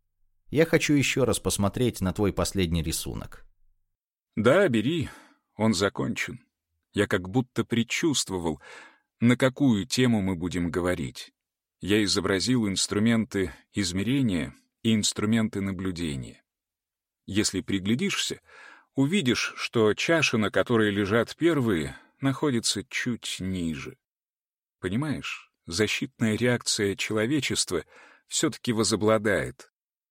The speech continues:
Speaker 2: Вам ещё не раз придётся сталкиваться с пагубными последствиями своих слабостей, и тогда вы активнее станете вглядываться в себя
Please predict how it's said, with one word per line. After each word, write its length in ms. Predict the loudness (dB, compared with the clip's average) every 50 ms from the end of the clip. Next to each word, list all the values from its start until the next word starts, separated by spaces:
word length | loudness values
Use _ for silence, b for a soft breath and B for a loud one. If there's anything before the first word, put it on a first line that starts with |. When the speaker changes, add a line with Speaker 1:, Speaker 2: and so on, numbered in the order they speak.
| _ _
Speaker 2:
Вам 220 | 0 0 2 2
ещё 320 | 0 -2 -2 -2 -2 -2 -2
не 120 | -2 0
раз 400 | 0 0 0 0 0 -2 -4 -6 -6
придётся 500 | -4 -4 0 0 0 0 0 -2 -2 -2
сталкиваться 800 | -2 -2 0 0 0 -2 -2 -4 -4 -4 -2 0 0 -2 -2 B B B B B B B B _
с 140 | -8 -8 -4
пагубными 640 | -2 -2 -2 -2 -2 -4 -2 -2 -2 -2 -2 -2
последствиями 880 | 0 0 0 0 0 0 0 0 0 0 -2 -2 -2 -2 -2 0 0 0
своих 420 | 0 0 2 2 0 0 0 -2
слабостей, 760 | -2 -2 2 2 2 2 2 0 -2 -4 -4 -4 -8 -14 -16 _ _ _ _ _ _ _ _
и 100 | -6 -2
тогда 340 | -2 -2 0 0 -2 -2 -2
вы 360 | -4 -4 -4 -4 -4 -4 -6 -8
активнее 680 | -10 -10 -10 -12 -10 -8 -8 -6 -4 -2 -2 0 0
станете 520 | -2 -2 0 2 2 2 2 0 -2 -4 -6
вглядываться 880 | -8 -8 -6 -2 0 0 0 0 0 -2 -2 -2 -2 -2 -2 -2 -4
в 80 | -4
себя 600 | -2 -2 0 0 -2 0 0 0 0 0 0 -4